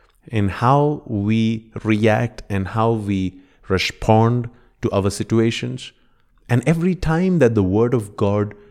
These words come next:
exposes a hidden challenge or a problem in our lives, we have to be willing to adjust and adapt and grow and change in those areas of our life.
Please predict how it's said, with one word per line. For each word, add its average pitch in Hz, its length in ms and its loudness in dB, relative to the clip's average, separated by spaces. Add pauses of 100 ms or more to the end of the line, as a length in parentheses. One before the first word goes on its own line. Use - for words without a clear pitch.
(460)
exposes - 960 0 (320)
a 98 140 2
hidden 120 580 0
challenge 107 600 2
or 98 140 0
a 92 60 0
problem 98 760 0 (300)
in 107 160 -2
our 98 200 0
lives, 92 360 0
we 107 200 4
have 151 260 -4
to 143 80 0
be 147 340 -4 (200)
willing 104 800 2 (420)
to 92 380 0 (140)
adjust 98 640 -2
and 90 280 -4 (260)
adapt 101 680 -2
and 87 280 -6
grow 90 600 2 (380)
and 101 180 -2
change 107 520 0
in 98 180 -2
those 98 300 2
areas 92 340 0
of 92 160 -6
our 87 120 0
life. 107 420 -2